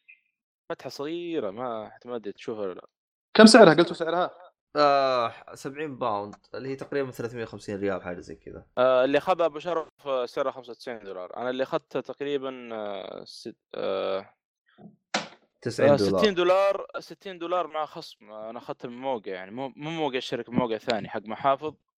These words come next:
Speaker 1: وللأسف ضيعته، لأنه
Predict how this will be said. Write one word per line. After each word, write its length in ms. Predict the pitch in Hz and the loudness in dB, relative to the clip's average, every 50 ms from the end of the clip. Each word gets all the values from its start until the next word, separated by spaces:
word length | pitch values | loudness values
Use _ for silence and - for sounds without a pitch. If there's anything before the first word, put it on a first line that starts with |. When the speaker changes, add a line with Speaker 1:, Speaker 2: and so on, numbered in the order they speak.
| _ - | _ -10
Speaker 1:
وللأسف 340 | 117 120 127 139 123 120 | -4 -2 -2 -2 -2 -6
ضيعته، 600 | 110 110 113 117 123 131 131 127 - - 156 165 - _ _ _ _ _ _ - - _ _ _ | -6 -2 -2 2 4 4 4 4 2 -4 -12 -16 -16 _ _ _ _ _ _ -20 -20 _ _ _
لأنه 480 | - 127 131 143 143 147 147 143 143 - | -6 -6 -4 -2 -2 -2 -2 -2 -2 -6